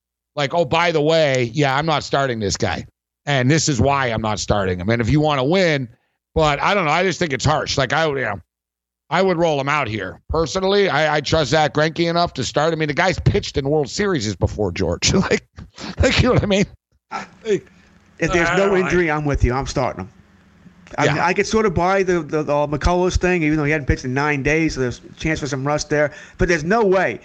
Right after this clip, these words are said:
Speaker 2: There's no way I'm not pitching him in the first three games. If you wanna tell me, okay, the,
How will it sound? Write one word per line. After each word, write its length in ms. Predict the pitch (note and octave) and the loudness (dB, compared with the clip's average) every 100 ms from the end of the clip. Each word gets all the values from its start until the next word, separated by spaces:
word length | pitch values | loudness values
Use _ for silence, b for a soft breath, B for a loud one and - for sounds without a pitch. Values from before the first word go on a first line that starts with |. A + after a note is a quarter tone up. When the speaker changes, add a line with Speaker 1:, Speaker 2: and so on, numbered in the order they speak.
| B B | B B
Speaker 2:
There's 160 | - A#3+ | -2 0
no 240 | C#4+ F#4 | 2 4
way 160 | E4 A#3 | 4 2
I'm 60 | F3 | 2
not 120 | E3+ | 2
pitching 200 | F3+ D#3 | 2 0
him 60 | |
in 180 | D3 C3+ | -4 -6
the 100 | B2 | -4
first 220 | C#3+ D#3 | -2 -2
three 160 | - C#3 | -2 -2
games. 440 | C3 A#2+ F2 - - | -2 -4 -8 -16 -8
If 120 | F3+ | -2
you 100 | E3+ | 0
wanna 180 | A#3+ B3+ | 0 -2
tell 200 | - A#3 | -2 -2
me, 160 | A3 G3+ | -2 -4
okay, 360 | E3 D#3+ E3+ | -4 -2 -2
the, 120 | D#3 | -2